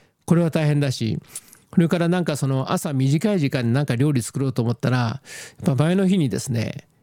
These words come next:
夜でもね、その、その次の朝使うものはちゃんと用意しとくべきですよね。そしたらパッとそれ出して短い時間で調理できるでしょ。だから調理するときに何をどんな順番でやるか事前に頭の中で予行演習しとくべきですよね。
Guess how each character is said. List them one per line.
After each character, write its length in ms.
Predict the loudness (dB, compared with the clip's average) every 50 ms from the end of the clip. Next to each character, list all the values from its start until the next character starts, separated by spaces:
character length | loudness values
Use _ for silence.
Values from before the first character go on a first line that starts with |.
| _ 2
夜 220 | 4 4 4 4
で 100 | 2 0
も 120 | 0 2
ね、 320 | 2 2 2 0 -2 -4 -6
そ 140 | -6 -6 -6
の、 640 | -4 -2 -2 0 0 0 0 -2 -4 -6 -12 -20 -10 -4 -4 -4
そ 180 | -2 -2 -4
の 240 | -4 -2 -4 -4 -4
次 240 | -6 -6 -6 -4 -2
の 260 | 0 -2 -2 -2 -2
朝 240 | -4 -2 -2 -4 -6
使 260 | -6 -6 -6 -4 -2
う 60 | -2
も 120 | 0 0 0
の 80 | 0
は 160 | 0 -2 -2
ち 100 | -2 -2
ゃ 60 | -2 -2
ん 40 |
と 100 | 0 0
用 200 | 0 2 0 0
意 40 | 0
し 40 | -2
と 100 | -2 -2
く 80 | 0 0
べ 120 | 0 0
き 100 | 0 -2
で 100 | -2 -4
す 80 | -4 -4
よ 60 | -2
ね。 160 | -2 -2 -4 _ -12 -20 -20 -20 -20 -20 -20 -8 -2
そ 60 | -2 -2
し 60 | -2
た 80 | -2
ら 60 | -4 -2
パ 140 | -2 -2
ッ 40 | -2
と 100 | -2 -2
そ 120 | -2 -2 -4
れ 100 | -2 -2
出 140 | 0 -2
し 60 | 0 0
て 100 | 0 0
短 320 | 2 2 2 2 2 0
い 60 | 0 0
時 80 | 0
間 120 | -2 0 0
で 100 | -2 -2
調 200 | -2 -2 -4 -4
理 80 | -2
で 100 | -2 -2
き 40 | -2
る 60 | -2
で 120 | -2 -2 -2
し 100 | -2 -4
ょ。 100 | -4 -6 -8 -14 -20 -18 -16 -16 -16 -18 -20 -6
だ 60 | -2 0
か 60 | 0
ら 60 | 0
調 200 | 0 -4 -6 -4
理 100 | -4 -4
す 120 | -2 -2
る 80 | -2 -2
と 100 | -2 -2
き 100 | 0 0
に 160 | 0 0 2
何 260 | 2 2 2 2 0 0
を 60 | 0
ど 120 | 0 0
ん 40 | 0
な 60 | 0
順 200 | 0 0 0 0 2
番 120 | 2 2
で 60 | 2
や 60 | 2 0
る 100 | 0 0
か 100 | -2 -2
事 140 | -2 0
前 100 | 0 0
に 120 | 0 0 -2
頭 320 | -2 -2 -2 0 0 0
の 40 | 0
中 200 | 0 0 0 0
で 160 | 0 0 0
予 140 | 0 0 0
行 180 | 0 0 0 0
演 100 | 0 0
習 140 | -2 -2
し 40 | -2
と 80 | -2 -2
く 80 | 0
べ 140 | 0 0 0
き 80 | 0 -2
で 100 | -2 -2
す 80 | -2 0
よ 40 | 0
ね。 160 | 0 0